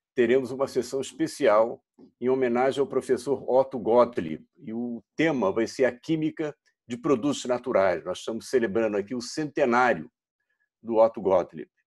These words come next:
Ah, antes de apresentar os ilustres palestrantes da sessão de hoje, queria falar um pouquinho sobre o Otto Gottlieb, até,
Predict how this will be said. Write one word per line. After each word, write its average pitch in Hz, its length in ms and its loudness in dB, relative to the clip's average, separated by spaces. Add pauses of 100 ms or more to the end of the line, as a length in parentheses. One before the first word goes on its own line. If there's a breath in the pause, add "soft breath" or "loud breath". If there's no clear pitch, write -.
(560)
Ah, 98 460 2
antes 139 340 0
de 120 120 0
apresentar 120 800 2
os 85 260 -6
ilustres 110 420 -6
palestrantes - 840 -2
da 98 100 -4
sessão - 320 -6
de 90 120 -8
hoje, 127 480 2 (360)
queria 147 220 -4
falar 156 220 -2
um 160 80 -4
pouquinho 175 600 -2
sobre 151 320 -4
o 151 60 4
Otto 156 180 2
Gottlieb, 113 540 2
até, 170 420 -4